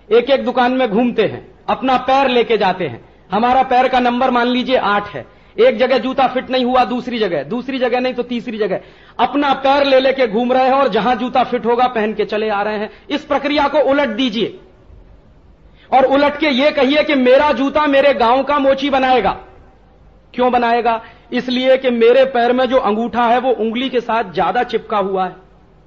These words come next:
तो वो जब मेरे पैर का नाप लेने आएगा तो उसको मेरे इस अंगूठे के उंगली के बीच में चिपके होने की बात समझ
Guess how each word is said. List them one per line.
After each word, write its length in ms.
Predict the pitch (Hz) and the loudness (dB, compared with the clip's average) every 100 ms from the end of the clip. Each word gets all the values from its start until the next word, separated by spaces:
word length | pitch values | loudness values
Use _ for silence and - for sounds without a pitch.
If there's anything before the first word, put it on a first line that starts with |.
| _ - _ - - - | _ -20 _ -20 -6 -2
तो 80 | |
वो 100 | 233 | 0
जब 140 | 240 247 | 2 2
मेरे 220 | 247 247 | 2 2
पैर 220 | 240 240 | 0 -2
का 140 | 240 240 | 0 -2
नाप 380 | 185 208 262 | 0 0 -2
लेने 240 | 262 247 233 | -2 0 0
आएगा 340 | 220 226 233 | -2 -2 -4
तो 140 | 240 220 | -2 -4
उसको 300 | 214 - 240 | -4 -6 -4
मेरे 260 | 226 226 | 0 0
इस 140 | 220 220 | 0 -4
अंगूठे 360 | 208 214 214 | -8 -6 -4
के 160 | 208 226 | -2 -2
उंगली 360 | - 196 214 226 | -2 -6 -8 -6
के 120 | 220 | -6
बीच 280 | 185 202 220 | -6 -12 -10
में 80 | 220 | -8
चिपके 320 | 202 190 220 | -8 -6 -6
होने 260 | 180 190 | -4 -6
की 120 | 190 180 | -8 -6
बात 240 | 175 180 | -6 -6
समझ 240 | 165 160 | -10 -10